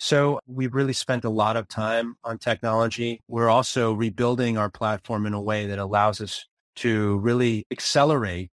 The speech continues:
if you can believe that, product development, you know, leveraging our back end. So think about less hard coding, more A B testing. And so our ultimate goal, you know, given what, what we believe, is that if we believe the future of video or television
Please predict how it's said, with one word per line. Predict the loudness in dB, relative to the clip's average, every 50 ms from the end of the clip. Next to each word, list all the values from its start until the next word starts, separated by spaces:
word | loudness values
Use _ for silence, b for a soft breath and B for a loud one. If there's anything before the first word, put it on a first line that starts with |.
| _
if | -12 -10
you | -10 -6
can | -4 -4
believe | -4 -2 -2 -2 0 0
that, | 0 0 -2 -2 -6 _
product | 0 2 4 4 4 2 -2
development, | -4 -2 0 0 0 0 -4 -6 -6 -6 -6 -6 -8 -10 -10 _
you | -4 -2
know, | 0 0 -2 -4 -6 _ _ _ _ -2
leveraging | 0 0 2 0 -2 -2 -2 -2 -2
our | -2
back | 0 0 -2 -2 -2 -4 -6
end. | -8 -8 -10 _ _ _
So | 0 0 2 4 4 4 4 4 2 0 0 -2 -2 -4 -4
think | -6 -6 -4 -2
about | 0 2 4 4 2 2 -2 -6 -6
less | -2 -2 -2 -2 -2
hard | -4 -2 2 2 2 2 2
coding, | -2 -2 -2 0 0 -2 -2 -4 -4
more | -4 -2 0 2 2 2
A | 2 0
B | -2 -4 -4
testing. | -4 -2 -2 -2 -2 -2 -6 -6 -4 -2 -2 -2 -2 -4
And | -4 -4 -4 -4
so | -2 0 2 2 4 2 0 -2 -6 _ 0
our | 2 4 6 6
ultimate | 4 4 2 0 0 -2 -2 -2
goal, | -2 0 2 4 4 4 2 2 -2 -4
you | -6 -6 -6
know, | -6
given | -4 -4 -4 -2 -2 -2 0
what, | -2 -2 -4 -4 -8
what | -8 -6 -4 -2
we | -2 -2
believe, | 0 0 2 4 4 6 4 4 4 2
is | 0 0 -2 -2
that | 0 0 0 0 -2 -4
if | -10 -8 -6
we | -6 -2
believe | -2 0 2 2 2 0 0
the | -4 -4
future | -2 -2 -2 0 0 0 0 0 0
of | -2 -2 0 0 0 -2 -4 -8 _ _ _
video | -4 -2 0 0 2 2 2 2
or | 0 -2
television | -2 -2 0 0 0 0 -2 -4 -6 -6 -8 -10 -12